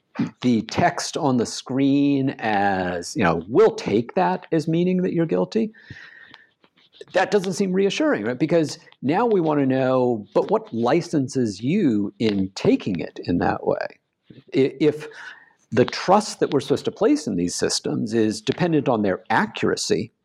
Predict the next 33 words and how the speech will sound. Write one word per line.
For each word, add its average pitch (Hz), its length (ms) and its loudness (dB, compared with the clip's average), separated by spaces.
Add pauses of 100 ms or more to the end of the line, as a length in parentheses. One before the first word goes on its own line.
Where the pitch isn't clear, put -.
(540)
the 143 80 0
very 214 220 4
notion 165 320 0
of 123 180 -4
accuracy 117 800 0
presupposes 123 920 0
the 123 100 0
notion 101 400 0
of - 240 -4
content, 180 640 0
right? - 120 4
You 123 120 -4
can't - 280 0
be 139 240 0 (400)
accurate 123 760 2 (460)
unless 123 880 0 (280)
you're 123 160 4
saying 220 380 2
something 110 420 -2
that, 120 260 2 (300)
that 117 160 -2
can 143 140 0
be 147 160 0
true 135 260 0
or 117 60 2
false - 640 -2
so 127 360 0
that 117 360 0 (100)
you 113 120 0
can 117 160 -2
be 113 120 2
reliably 90 560 0
true. 185 360 0